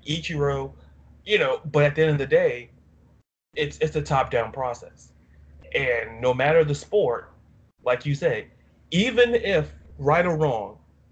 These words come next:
you don't do it. If you're an employee, you have a problem, there's a door, there's a room, you talk.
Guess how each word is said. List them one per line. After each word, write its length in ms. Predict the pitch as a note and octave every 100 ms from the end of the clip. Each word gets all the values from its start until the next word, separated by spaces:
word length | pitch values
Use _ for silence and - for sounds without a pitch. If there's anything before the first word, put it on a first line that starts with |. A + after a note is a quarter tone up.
| -
you 220 | C#3 C#3+
don't 380 | C#3 B2+ B2+ -
do 180 | B2+ G#2
it. 60 |
If 120 | - D3
you're 80 |
an 80 | F3
employee, 480 | G3 - G3 A#2 G#2
you 80 | B2+
have 140 | D#3
a 40 | G3
problem, 520 | - B2+ A#2+ B2 B2 - _ -
there's 240 | - B2+ C3
a 80 | C#3+
door, 400 | C#3+ B2+ B2+ A#2+
there's 220 | A#2+ B2+
a 80 | D#3
room, 340 | B2 A#2 A#2+ B2
you 120 | C3+
talk. 380 | E3 A2+ F2+